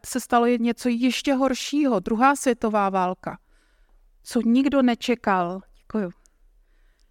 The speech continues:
Nikdo nečekal a jako kdyby jsme se nebyli schopni poučit z toho. Jako kdyby, jako kdyby se toho nestalo dost zlého.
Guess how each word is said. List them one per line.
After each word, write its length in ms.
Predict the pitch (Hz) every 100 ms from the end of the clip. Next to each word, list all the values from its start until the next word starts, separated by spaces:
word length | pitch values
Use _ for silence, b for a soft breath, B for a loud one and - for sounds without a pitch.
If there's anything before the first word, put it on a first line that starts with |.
| -
Nikdo 360 | 240 262 277
nečekal 760 | 285 269 - 254 - 214 202 220 -
a 240 | 220 214 - _ _ _ _ _
jako 180 | 240 254
kdyby 240 | 285 277 302
jsme 180 | 330
se 140 | 285 302
nebyli 440 | 285 285 320 320
schopni 420 | - - 294 302
poučit 680 | 311 - 302 349 381 - 254
z 100 | -
toho. 400 | - 220 190 156 - _ _ _ _ _ _ _ _ -
Jako 200 | 247 294
kdyby, 600 | 277 285 262 294 285 285 _ _ _ _ _ _ _ _ _ _ _ _ _ _ _ _ _ _ _
jako 200 | 240 240
kdyby 360 | 285 285 311 302
se 220 | - 311
toho 280 | 302 277 302
nestalo 420 | 285 - 277 285
dost 320 | 277 294 262
zlého. 600 | 262 262 247 247 208 180